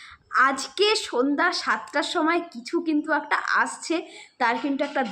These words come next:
দারুণ হিংস কিন্তু পরিচালক রায়হান রাফি দিয়ে দিল। এবং না আমার এই ব্যাপারটা না হেব্বি লাগছে seriously ভাই। মানে, আহ, সবাই কি করে directly জানায় যে, আহ, আজকে তুফান, আহ,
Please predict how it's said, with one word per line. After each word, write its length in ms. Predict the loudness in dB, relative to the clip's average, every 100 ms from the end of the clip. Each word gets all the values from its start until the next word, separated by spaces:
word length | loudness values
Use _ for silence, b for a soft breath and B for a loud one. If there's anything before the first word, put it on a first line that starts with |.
| 0
দারুণ 400 | 4 4 4 4
হিংস 380 | 2 -2 -4 -4
কিন্তু 280 | -4 -4 -4
পরিচালক 520 | -2 -2 0 0 0 0
রায়হান 340 | 0 0 0
রাফি 280 | -2 -2 -6
দিয়ে 220 | 0 0
দিল। 220 | 0 -2 -4 B B B
এবং 240 | 0 2
না 80 | 2 2
আমার 200 | 2 4
এই 80 | 4
ব্যাপারটা 720 | 4 0 2 2 2 2 2
না 80 | 2 0 -2
হেব্বি 440 | 2 4 4 6 6
লাগছে 360 | 6 2 -2
seriously 800 | -4 -2 0 2 2 0 -6 -6
ভাই। 200 | -8 -8 B B B -4
মানে, 420 | 0 2 0 -2 -6
আহ, 220 | 0 2 2 0
সবাই 280 | 2 4 4
কি 120 | 4
করে 280 | 4 6 6
directly 560 | 6 4 4 4 4
জানায় 360 | 6 4 2 0
যে, 340 | 4 4 4 B B B
আহ, 340 | 0 0 2
আজকে 300 | 0 0 0
তুফান, 580 | 0 -2 2 2 4 2
আহ, 200 | 2 2